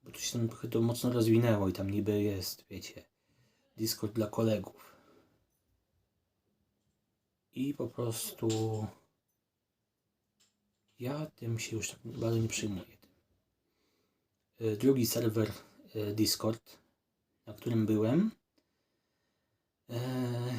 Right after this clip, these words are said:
jak widzieliście, były komentarze od Morcina, czy Marcin, jak kto woli. E, ten chłopak dość chamsko się do mnie zachowywał.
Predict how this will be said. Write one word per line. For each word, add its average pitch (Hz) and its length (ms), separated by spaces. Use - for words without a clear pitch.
jak 190 180
widzieliście, 127 760
były 117 280
komentarze 110 720
od 107 180
Morcina, 110 760
czy - 160
Marcin, 113 520
jak - 140
kto - 180
woli. 95 200
E, 104 360
ten 214 220
chłopak - 640
dość - 640
chamsko 110 500
się - 120
do 117 80
mnie 98 120
zachowywał. - 560